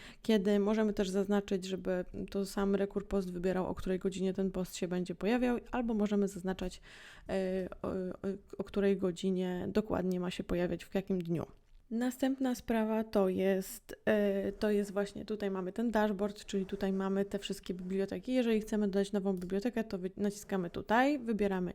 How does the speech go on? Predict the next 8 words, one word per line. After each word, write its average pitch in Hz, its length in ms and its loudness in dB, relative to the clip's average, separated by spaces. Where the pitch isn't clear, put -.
imię, 254 260 0
możemy 208 340 0
dodać 180 280 -8
kolor 254 420 4
i 226 200 2
jeżeli 233 360 4
zaznaczymy 220 540 2
tą, 202 380 4